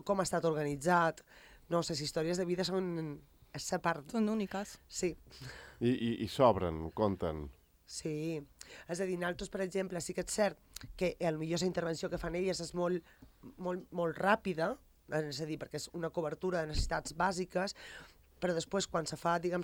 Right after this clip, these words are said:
Speaker 1: la segona intervenció, que se feia d'Eivissa, on se fan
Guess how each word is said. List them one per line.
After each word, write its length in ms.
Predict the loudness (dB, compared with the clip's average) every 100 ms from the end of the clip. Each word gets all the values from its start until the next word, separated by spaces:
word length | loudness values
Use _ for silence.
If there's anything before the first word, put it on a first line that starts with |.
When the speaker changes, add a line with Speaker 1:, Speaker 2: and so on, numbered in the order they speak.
| -4
Speaker 1:
la 180 | -4 -4
segona 240 | -2 -2
intervenció, 640 | -2 -2 -2 -4 -2 -2
que 80 | 0
se 120 | -4 -4
feia 360 | -2 -2 0
d'Eivissa, 460 | -2 -2 -4 -2 -4 -6 -16 -16 -18 -8
on 160 | -4 -2
se 80 | 0
fan 240 | 0